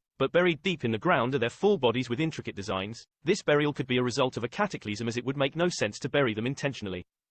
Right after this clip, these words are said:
Easter Island is now a geographically remote tiny island, and would be extremely difficult to find by early Polynesian explorers by boat. Would be more practical that whoever built the statues lived there as part of a much larger landmass.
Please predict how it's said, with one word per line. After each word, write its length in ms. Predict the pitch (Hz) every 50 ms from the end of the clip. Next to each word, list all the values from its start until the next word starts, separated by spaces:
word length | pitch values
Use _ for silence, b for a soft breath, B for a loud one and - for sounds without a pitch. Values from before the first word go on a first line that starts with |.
| _ _ -
Easter 360 | - 214 214 - - 196 170
Island 300 | 143 123 107 117 139 147
is 100 | 156 135
now 200 | 143 139 127 123
a 40 | 123
geographically 640 | - - 175 202 - - 151 131 - 135 - 139 135
remote 380 | 127 135 160 185 165 127 -
tiny 320 | - - 127 110 104 101 113
island, 340 | 143 151 127 92 90 90 - _ _ _ -
and 100 | 123 123
would 120 | 123 131
be 100 | 127 143
extremely 400 | 135 - - - 196 214 226 226
difficult 380 | 156 170 160 - - - 147 -
to 80 | - 139
find 320 | - 127 113 107 104 -
by 160 | 131 131 -
early 240 | - 147 165 170 185
Polynesian 500 | - - 156 160 160 131 113 98 110 131
explorers 500 | 135 - - - 175 165 143 107 101 110
by 200 | - 120 117 113
boat. 320 | 113 143 123 101 80 - - _ _ _ _ _ _ _ -
Would 140 | 131 139 127
be 100 | 139 143
more 220 | 135 175 226 226
practical 520 | - - 175 147 - - 113 - 117 117 131
that 120 | 131 127
whoever 260 | 131 131 151 180 196
built 240 | 185 165 165 156 143
the 60 | 147
statues 500 | 139 - - 175 170 - - 127 117 113
lived 220 | 127 151 170 160 117
there 140 | 117 104 120
as 100 | 131 -
part 300 | - 147 135 131 - 151
of 60 | 139
a 40 | 160
much 240 | 160 - - -
larger 300 | 139 123 107 101 98 110
landmass. 480 | 110 131 151 160 143 110 98 90 87